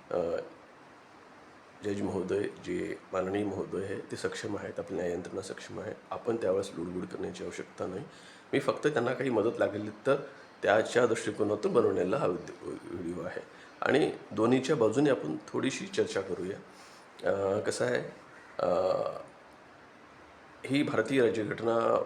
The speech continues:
डॉक्टर बाबासाहेब आंबेडकरांनी जी दिलेली आहे, अ, त्यामध्ये सर्वांनाच न्याय मिळावा, सर्वांच्याच दृष्टिकोनातून विचार करावा. इथे कसाबलासुद्धा वकील मिळाला होता,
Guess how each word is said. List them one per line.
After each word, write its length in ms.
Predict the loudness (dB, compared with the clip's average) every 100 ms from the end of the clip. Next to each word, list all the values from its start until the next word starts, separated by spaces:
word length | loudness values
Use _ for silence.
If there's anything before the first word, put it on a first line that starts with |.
| -2
डॉक्टर 220 | -4 2
बाबासाहेब 340 | 4 4 2
आंबेडकरांनी 480 | 2 0 0 2 2
जी 160 | 0 -6
दिलेली 420 | -10 -6 -4 -2
आहे, 220 | -4 -8 -18 -20 -10 -2
अ, 180 | 0 2 0 -6 0
त्यामध्ये 340 | 2 4 4
सर्वांनाच 760 | 4 4 6 6 6 4 2 2
न्याय 180 | 4
मिळावा, 420 | 4 2 -2 -2 -4 -6
सर्वांच्याच 480 | -6 -4 -2 -2 -2
दृष्टिकोनातून 580 | -4 -8 -4 0 0 0
विचार 240 | -4 -4
करावा. 360 | -6 -4 -2 -2
इथे 160 | -4
कसाबलासुद्धा 640 | -6 -2 0 0 0 0 0
वकील 260 | 0 -4
मिळाला 280 | -4 -4 -4
होता, 200 | -8 -10